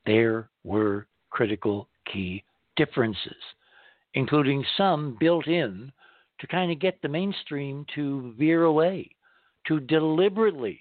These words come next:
as you're going to see, arrange the perception that Romania was just a copycat, just somebody not very good at it. You know, the wells were bad and the angles were bad and,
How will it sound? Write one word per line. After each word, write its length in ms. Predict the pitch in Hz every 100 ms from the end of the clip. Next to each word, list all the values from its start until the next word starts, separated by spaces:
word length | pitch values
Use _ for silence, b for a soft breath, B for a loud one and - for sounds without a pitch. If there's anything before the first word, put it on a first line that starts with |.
| -
as 60 | 95
you're 100 | 113
going 240 | 101 110 110
to 60 | 107 -
see, 240 | 101 69 _ _ _ _ _ _ _
arrange 640 | 120 117 135 156 160 160 143 -
the 140 | 131 - _ - _
perception 720 | 123 113 - 170 - 120 101 104
that 260 | 113 104 - _ _ -
Romania 500 | 110 139 151 139 127
was 240 | 110 104 98
just 200 | 120 -
a 40 |
copycat, 560 | - 113 117 - - 76 - _
just 140 | - -
somebody 480 | 135 110 107 101 - B B B B B _ -
not 180 | 392 302
very 160 | 190
good 240 | 131 139 120
at 140 | 95
it. 180 | 107 - -
You 100 | 117
know, 240 | 92 110
the 60 | 101
wells 380 | 110 117 117 110
were 100 | 113
bad 440 | 120 113 110 110
and 180 | 101 95
the 120 | 98
angles 340 | 104 113 113 110
were 80 |
bad 400 | 98 107 104 101
and, 160 | 98